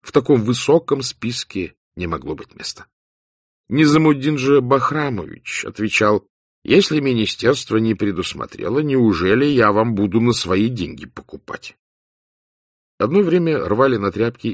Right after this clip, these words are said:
изветшавшее бельё, но хозорганы спохватились и запретили это, заподозрив тут расхищение нового белья.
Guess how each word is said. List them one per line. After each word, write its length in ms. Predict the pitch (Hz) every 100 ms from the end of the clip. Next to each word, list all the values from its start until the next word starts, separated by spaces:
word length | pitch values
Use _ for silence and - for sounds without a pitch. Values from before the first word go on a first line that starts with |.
| 98
изветшавшее 640 | 92 101 - 92 - - 85
бельё, 440 | 82 80 71 - _ _ -
но 180 | 104
хозорганы 1080 | - - 117 - - 139 80 - 73 67 - _ -
спохватились 800 | - 113 - 82 117 131 -
и 60 | 90
запретили 540 | 87 - 101 202 180
это, 320 | - - - - _ -
заподозрив 760 | 104 - 92 110 127 135 123
тут 200 | 123 120
расхищение 1000 | 113 117 - 110 - - 90 92 110 127
нового 440 | 135 117 85 78
белья. 560 | 80 104 113 - -